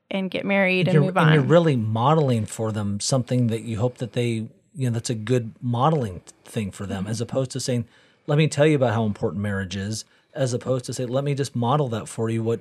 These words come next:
Speaker 2: what this looks like," um, with all of that. I think, um, also one of the things that we've done sometimes too, and again, we're,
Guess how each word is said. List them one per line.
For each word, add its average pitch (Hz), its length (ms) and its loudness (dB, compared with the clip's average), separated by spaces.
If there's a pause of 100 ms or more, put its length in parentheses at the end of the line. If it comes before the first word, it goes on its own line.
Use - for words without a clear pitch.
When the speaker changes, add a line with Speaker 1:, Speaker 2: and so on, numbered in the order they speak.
Speaker 2:
what 123 260 -6
this - 320 -6 (100)
looks 151 320 -2
like," 98 380 -8 (440)
um, 123 200 -2
with 110 160 -4
all 113 160 0
of 104 80 -8
that. 98 260 -8 (280)
I 127 80 -6
think, 143 460 -4
um, 110 460 -4 (160)
also 120 640 2 (420)
one 190 160 2
of 208 60 2
the 175 100 2
things 143 240 2
that 123 100 2
we've 131 260 4
done 110 440 4
sometimes 113 600 0
too, 160 240 0
and 147 80 6
again, 156 220 4
we're, 160 140 4